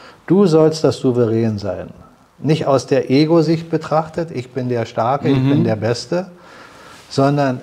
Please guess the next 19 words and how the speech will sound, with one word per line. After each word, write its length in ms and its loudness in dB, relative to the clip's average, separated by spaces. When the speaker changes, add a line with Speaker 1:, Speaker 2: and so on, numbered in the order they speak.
Speaker 1:
ich 380 0
habe 320 0
Verantwortung. 800 -4
Aber 180 2
ich 120 0
habe 220 2
Verantwortung 800 0
für 140 -4
jedes 420 -2
Wesen 460 -2
in, 100 -8
auf 160 -6
diesem 280 0
Planeten, 520 -4
wenn 120 -2
du 80 -4
so 180 -10
willst. 300 -12
Speaker 2:
Mhm. 320 2